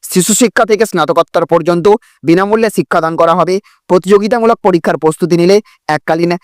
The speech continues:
পনেরো হাজার টাকা মিলবে, তপশিলি জাতির ছাত্রদের জন্য আম্বেদকর ভাতা চালু করে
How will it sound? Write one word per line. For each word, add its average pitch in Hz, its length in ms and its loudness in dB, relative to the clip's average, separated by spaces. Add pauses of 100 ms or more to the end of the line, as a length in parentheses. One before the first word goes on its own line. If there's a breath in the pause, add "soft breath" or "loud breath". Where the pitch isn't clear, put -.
(160 soft breath)
পনেরো 208 280 4
হাজার 226 260 0
টাকা 208 180 0
মিলবে, 151 300 2 (320 soft breath)
তপশিলি 202 400 0
জাতির 226 260 0
ছাত্রদের 185 460 0
জন্য 175 200 2 (360 soft breath)
আম্বেদকর 165 540 0
ভাতা 202 180 -2
চালু 180 200 0
করে 175 200 0